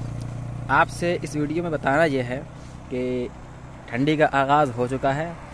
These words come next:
और आप सब जो है, जब भी इस ठंडी में कोहरे के टाइम पे आप घर से निकलें, तो इस चीज़ का ख्याल रखें कि गाड़ी की स्पीड आप कम रखें। वैसे तो मेरी गाड़ी जब भी निकलता हूँ इस रोड पे, तो अस्सी से कम नहीं होती।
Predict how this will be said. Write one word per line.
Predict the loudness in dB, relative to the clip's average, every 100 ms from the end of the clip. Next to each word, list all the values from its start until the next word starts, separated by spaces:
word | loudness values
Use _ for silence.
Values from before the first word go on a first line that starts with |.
| -14 -14 -6
और | 0 2 2 0
आप | 0 4 4 4 -2
सब | -2
जो | -4
है, | -4 0 0 0 -2
जब | -6 -4
भी | -2 -2
इस | -2 -6 -6
ठंडी | -4 0
में | 0 0
कोहरे | 0 2 2 2
के | 0 -2 -2
टाइम | 0 0
पे | 0 0 0 0 0
आप | 0
घर | 0 0
से | 0
निकलें, | 2 2 2 2 4 4 6 8 8
तो | 8 6
इस | 6 6
चीज़ | 6 6
का | 6 6
ख्याल | 6 6
रखें | 4 2 0 0 -4 -6 -6 0
कि | 2
गाड़ी | 4 4 6
की | 4 2
स्पीड | 0 2 2
आप | 2 0
कम | -4
रखें। | -4 -6 -6 -8 -8 -10 -10 -10 -6 -2
वैसे | 0
तो | 0
मेरी | 2 4 6
गाड़ी | 6 4
जब | 2 2
भी | 2
निकलता | 2 0 2
हूँ | 0 0
इस | 0
रोड | 2 2
पे, | 2 0
तो | 2 0 0 0 -4 -6 -10 -10 -10 -8 -4
अस्सी | -2 -2
से | -2
कम | 0 2
नहीं | 2
होती। | 0 -2